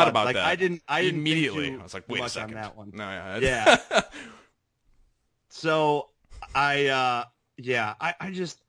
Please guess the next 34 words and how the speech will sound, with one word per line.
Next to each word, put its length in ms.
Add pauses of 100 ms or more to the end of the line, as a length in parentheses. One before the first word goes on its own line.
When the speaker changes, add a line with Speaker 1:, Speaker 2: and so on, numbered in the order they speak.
(140)
Speaker 2:
So 120
what 40
do 60
you 60
think 140
about 180
it 60
being 200
Barry? 340 (280)
<laughs> 960
Speaker 1:
God 380
damn 300
it. 140
Speaker 2:
<laughs> 100
How 280
about 240
that? 180
Let's 160
talk 120
about 180
this 220
now. 220 (100)
Yeah. 160 (280)
Speaker 1:
Let's 240
talk 220
about 280
this. 220 (200)
So 120
Savitar 520
reveals 320
himself, 460 (420)
and 100
Savitar 800 (1120)
is 680